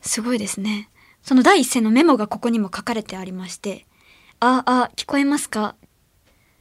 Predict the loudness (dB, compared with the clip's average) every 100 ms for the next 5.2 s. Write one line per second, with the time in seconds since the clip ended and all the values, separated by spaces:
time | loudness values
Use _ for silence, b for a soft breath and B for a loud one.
0 | _ _ _ _ _ _ -2 0 0 -2
1 | -6 0 0 0 0 -2 -4 -4 -2 -2
2 | -2 -2 -2 -4 -4 -2 -2 -4 -8 -12
3 | _ _ _ _ _ _ _ _ _ _
4 | _ -2 0 -2 -6 -16 _ 0 0 2
5 | 0 -2